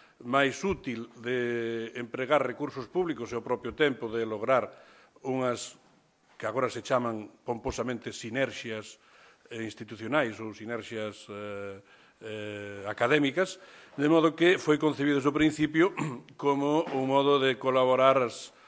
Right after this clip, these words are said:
o Consello e as tres universidades galegas. De feito, eso maniféstase na comisión organizadora, que está formada por un representante de cada universidade,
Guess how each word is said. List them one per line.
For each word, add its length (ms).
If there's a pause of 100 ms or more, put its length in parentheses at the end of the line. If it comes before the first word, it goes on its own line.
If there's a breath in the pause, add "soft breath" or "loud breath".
(200 loud breath)
o 80
Consello 400
e 40
as 40
tres 240
universidades 480
galegas. 480 (400 loud breath)
De 160
feito, 560
eso 400
maniféstase 800
na 160
comisión 400
organizadora, 880
que 240
está 240
formada 440
por 120
un 80
representante 640
de 80
cada 160
universidade, 680